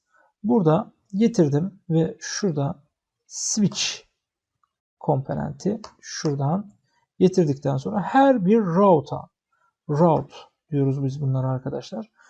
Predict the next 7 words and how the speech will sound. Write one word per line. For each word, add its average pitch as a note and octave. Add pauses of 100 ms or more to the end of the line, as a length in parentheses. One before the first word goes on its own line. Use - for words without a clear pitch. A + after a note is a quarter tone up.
(280)
Route, D3+ (560)
e, - (420)
yol D#3+
anlamında D3 (420)
pet'ini G3
belirtmemiz E3
gerekiyor. C3+